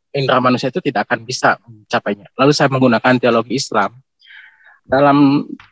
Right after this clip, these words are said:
keimanan saya sudah jelas Tuhan itu mustahil terjebak dalam ruang dan waktu. Lalu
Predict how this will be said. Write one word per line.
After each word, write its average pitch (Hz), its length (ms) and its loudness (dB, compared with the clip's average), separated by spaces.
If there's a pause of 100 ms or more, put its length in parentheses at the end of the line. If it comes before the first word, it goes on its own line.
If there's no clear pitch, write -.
(140)
keimanan 143 560 2
saya 135 400 -6
sudah 123 240 -2
jelas 127 320 0
Tuhan 127 320 -4
itu - 160 -4
mustahil 127 640 -2
terjebak 117 480 -4
dalam 117 320 -2
ruang 123 240 -2
dan 113 160 -4
waktu. 113 240 -4
Lalu 233 180 4